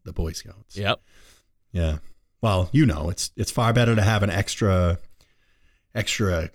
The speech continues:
Speaker 1: account set aside or extra money available during retirement than to be struggling to live comfortably, to have to, you know, turn down the heat or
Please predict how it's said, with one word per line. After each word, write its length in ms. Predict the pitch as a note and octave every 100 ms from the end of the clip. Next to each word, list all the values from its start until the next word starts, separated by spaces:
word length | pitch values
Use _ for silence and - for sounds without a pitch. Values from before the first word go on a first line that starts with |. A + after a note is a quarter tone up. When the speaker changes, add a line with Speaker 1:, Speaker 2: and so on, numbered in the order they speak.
| -
Speaker 1:
account 440 | - - G#2+ A2+
set 160 | - G2+
aside 500 | - G2 F#2+ F#2+ F2+
or 120 | E2
extra 260 | F#2 -
money 300 | F2+ G2 G2
available 460 | F#2+ F2+ F2+ F2+ F2+
during 260 | F2 F2 E2+
retirement 640 | D#2+ F#2+ F#2 F2+ F2 F2+ - _ _ _ -
than 120 | F2+
to 60 |
be 100 | E2+
struggling 600 | D#2+ - F#2 F2 F2 E2+
to 100 | D#2
live 240 | F2 F2 E2
comfortably, 640 | F#2 E2 - D#2 D#2 D#2+
to 120 | D#2 D2
have 200 | E2+ D#2+
to, 240 | D2+ D2+ - -
you 80 | -
know, 120 | C#2+ D2
turn 260 | - F#2 E2+
down 220 | D#2+ D#2
the 80 | D2+
heat 540 | - F2 D#2+ D#2 D2
or 300 | C#2 C#2 D2